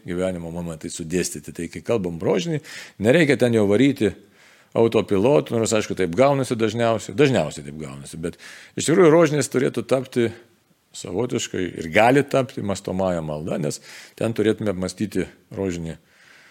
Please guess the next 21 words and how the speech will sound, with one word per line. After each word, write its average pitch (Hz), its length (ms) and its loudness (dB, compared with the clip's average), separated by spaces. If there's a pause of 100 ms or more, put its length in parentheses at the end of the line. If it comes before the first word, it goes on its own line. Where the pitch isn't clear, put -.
(180)
slėpinis 165 520 2
pirmiausia, 147 560 2
o 101 60 -4
Sveika 107 340 -2
Marija 107 360 0
tampa 98 280 -4
kaip 82 160 -4
fonas, 131 440 -4
kuris 107 340 -6 (580)
išstumia 101 540 -2 (140)
visas 104 360 -6
kitas 92 440 -4 (520)
mūsų 98 320 -4
mintis, 87 360 -4
juolab, 104 240 2
kad 92 200 -6
užima 95 320 -2 (1000)
kalbos 92 360 0
aparatą 90 540 -2 (180)
žodžiais. 76 400 -8
Bet 98 240 -6